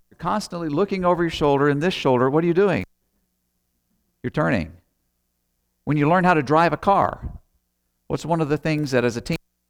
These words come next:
you have to do? Look over your shoulder. You do not turn your wheel with you, okay?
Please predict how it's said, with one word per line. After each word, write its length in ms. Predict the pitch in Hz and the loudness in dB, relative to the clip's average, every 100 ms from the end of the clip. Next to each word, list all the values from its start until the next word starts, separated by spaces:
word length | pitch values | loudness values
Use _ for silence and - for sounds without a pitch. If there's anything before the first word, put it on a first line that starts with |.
| - | -10
you 100 | 127 | -4
have 120 | 127 _ _ _ 113 | -4 _ _ _ -12
to 80 | |
do? 300 | 117 147 92 87 _ _ _ _ _ - | -2 -2 -2 -6 _ _ _ _ _ -6
Look 200 | 160 175 | -4 0
over 180 | 165 | 0
your 80 | 160 | 0
shoulder. 440 | 147 175 175 185 175 - - | 0 0 2 0 -4 -14 -4
You 160 | 127 | -4
do 240 | 95 110 120 | -2 -2 0
not 420 | 131 156 175 - | 2 2 0 -2
turn 220 | 175 185 | -6 -4
your 140 | 185 | -4
wheel 280 | 185 247 277 | -4 -4 -4
with 260 | 185 120 113 | 0 -2 -2
you, 180 | 90 - _ _ _ _ _ _ _ _ _ - _ _ _ _ _ _ _ | -8 -10 _ _ _ _ _ _ _ _ _ -20 _ _ _ _ _ _ _
okay? 400 | 120 135 143 214 | -12 -2 -2 -2